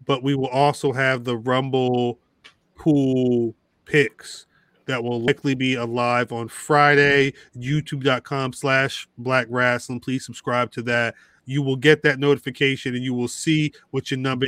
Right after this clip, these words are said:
is. If you put that num-, that money in, if you wanna get in on the B R P Rumble Pool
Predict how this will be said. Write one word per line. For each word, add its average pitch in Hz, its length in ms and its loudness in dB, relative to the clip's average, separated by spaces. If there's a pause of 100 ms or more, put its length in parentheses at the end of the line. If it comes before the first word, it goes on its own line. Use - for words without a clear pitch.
is. 135 280 0
If 123 40 -10
you 127 80 -6
put 156 220 -4
that 131 160 -2
num-, 139 300 -2
that 127 180 -2
money 147 300 2
in, 143 400 0 (180)
if 139 140 -2
you 147 100 -2
wanna 180 240 4
get 160 260 2
in 180 440 6 (240)
on 156 120 2
the 151 80 2
B 160 200 0
R 156 100 4
P 170 200 -2
Rumble 156 340 2
Pool 151 480 0